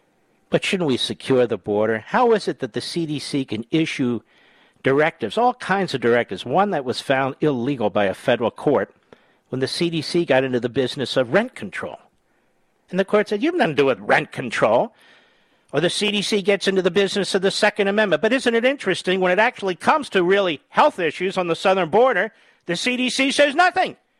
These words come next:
How come anybody doesn't ask the C D C director? "Why don't you issue,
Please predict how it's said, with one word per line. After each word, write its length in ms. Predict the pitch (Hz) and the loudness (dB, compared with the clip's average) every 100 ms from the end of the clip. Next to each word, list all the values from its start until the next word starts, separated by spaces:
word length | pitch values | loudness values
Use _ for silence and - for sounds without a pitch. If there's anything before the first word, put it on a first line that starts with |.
| _ | _
How 160 | - 294 | 0 0
come 180 | 330 320 | 2 0
anybody 420 | 311 311 311 320 | 0 2 2 2
doesn't 280 | 311 294 311 | 0 0 0
ask 240 | 320 - | 0 0
the 80 | 277 | -6
C 240 | - 330 | -6 -6
D 120 | 320 285 | -4 -4
C 220 | 330 339 | -2 0
director? 480 | 320 233 196 165 127 _ _ | 4 4 2 -4 -8 _ _
"Why 100 | 226 | 0
don't 180 | 330 - | 2 0
you 100 | 320 | -2
issue, 380 | 370 - 269 | 0 -2 -2